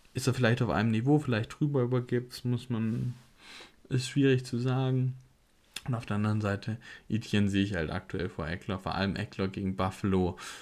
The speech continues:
Weiß ich nicht, wie viel der da wirklich rausholt.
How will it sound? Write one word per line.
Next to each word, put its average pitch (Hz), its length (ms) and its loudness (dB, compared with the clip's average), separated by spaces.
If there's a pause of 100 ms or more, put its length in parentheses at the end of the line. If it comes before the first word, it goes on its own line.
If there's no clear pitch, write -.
(280)
Weiß - 300 0
ich 110 140 -6
nicht, - 240 -8
wie 135 140 6
viel 135 300 2
der 127 120 6
da 117 220 2
wirklich 123 420 0
rausholt. 113 680 -2